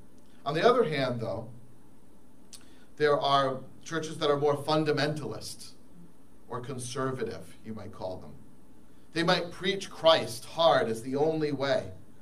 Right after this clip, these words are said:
but they add a legalism. Don't drink alcohol.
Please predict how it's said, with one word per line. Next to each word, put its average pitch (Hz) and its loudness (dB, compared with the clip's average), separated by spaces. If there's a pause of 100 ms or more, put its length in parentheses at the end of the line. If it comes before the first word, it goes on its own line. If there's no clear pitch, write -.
(280)
but 151 -2
they 151 2
add 175 6
a 175 4
legalism. 131 0 (1700)
Don't 160 2
drink 160 -2
alcohol. 147 0